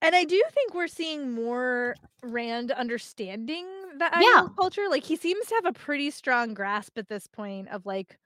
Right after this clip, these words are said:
Speaker 1: how things work and, like, what he can and cannot say to them, what they will
Speaker 2: Mm-hmm.
Speaker 1: be on board with,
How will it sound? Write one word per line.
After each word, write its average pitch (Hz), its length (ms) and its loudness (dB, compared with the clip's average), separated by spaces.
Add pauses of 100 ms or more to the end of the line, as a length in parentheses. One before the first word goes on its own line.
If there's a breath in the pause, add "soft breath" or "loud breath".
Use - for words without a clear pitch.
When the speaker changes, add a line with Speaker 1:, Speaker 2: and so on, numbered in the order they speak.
(640)
Speaker 1:
how 277 340 6
things 254 360 -4
work 214 400 -4
and, 202 120 -8
like, 196 180 -8
what 240 280 0
he 240 200 -4
can 226 340 0
and 202 140 -4
cannot 226 380 -4
say 294 220 -2
to 277 140 -6
them, 247 380 0
what 226 140 0
they 220 120 10
will 185 200 6
Speaker 2:
Mm-hmm. 180 100 -2
Speaker 1:
be 208 340 -6 (240 soft breath)
on 240 180 0
board 247 200 2
with, 240 280 -2